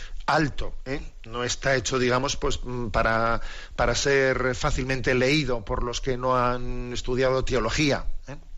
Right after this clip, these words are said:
Pero eso no quita que habla de temas que nos afectan a todos, porque hay determinadas desviaciones en la presentación del mister-, de,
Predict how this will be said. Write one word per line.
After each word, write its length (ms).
Pero 640
eso 300
no 160
quita 480
que 360
habla 300
de 120
temas 320
que 100
nos 160
afectan 420
a 80
todos, 360
porque 260
hay 80
determinadas 800
desviaciones 1200
en 140
la 120
presentación 600
del 100
mister-, 380
de, 420